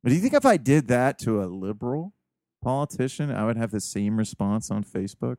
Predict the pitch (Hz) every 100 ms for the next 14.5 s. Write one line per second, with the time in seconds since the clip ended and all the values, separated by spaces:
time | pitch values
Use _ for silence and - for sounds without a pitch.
0 | - 139 165 165 185 - - _ _ _
1 | _ _ - 151 147 143 - _ _ 117
2 | 147 135 123 131 190 156 110 104 113 117
3 | 147 120 - 113 113 107 101 131 196 214
4 | 127 131 - 117 107 - 113 113 113 107
5 | 92 92 95 107 107 113 104 107 - 107
6 | 110 - 95 90 87 - 85 80 76 73
7 | 73 _ _ _ _ _ 113 127 - 104
8 | - 92 - 113 92 - 131 131 - -
9 | 107 - 104 101 - - - 110 - -
10 | _ _ - 120 113 104 92 95 113 127
11 | 110 110 101 120 113 113 107 104 107 127
12 | 104 101 110 107 98 - _ _ _ _
13 | - - 135 147 - 117 - 117 135 110
14 | 110 113 123 107